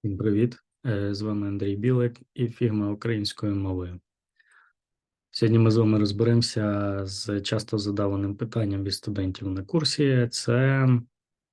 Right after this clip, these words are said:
коли використовувати фрейми, групи, секцію і що таке автолеяут. Тож підпишіться на мій канал, поставте лайк відео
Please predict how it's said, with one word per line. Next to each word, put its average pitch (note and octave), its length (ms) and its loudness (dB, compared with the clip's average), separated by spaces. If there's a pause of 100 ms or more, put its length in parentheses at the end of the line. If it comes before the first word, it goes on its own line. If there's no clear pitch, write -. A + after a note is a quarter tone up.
(460)
коли A#2+ 240 6
використовувати G#2+ 720 0
фрейми, C#3+ 520 2 (380)
групи, B2+ 560 0 (280)
секцію A#2 960 -4
і D3 260 -2 (220)
що - 240 -4
таке A#2 420 -6
автолеяут. G2+ 880 -2 (1300)
Тож B2+ 200 -4
підпишіться G#2+ 680 -2
на F#2+ 120 -2
мій F#2+ 160 -4
канал, E3 460 2 (880)
поставте - 480 -4
лайк F#2 320 -2
відео C3+ 340 0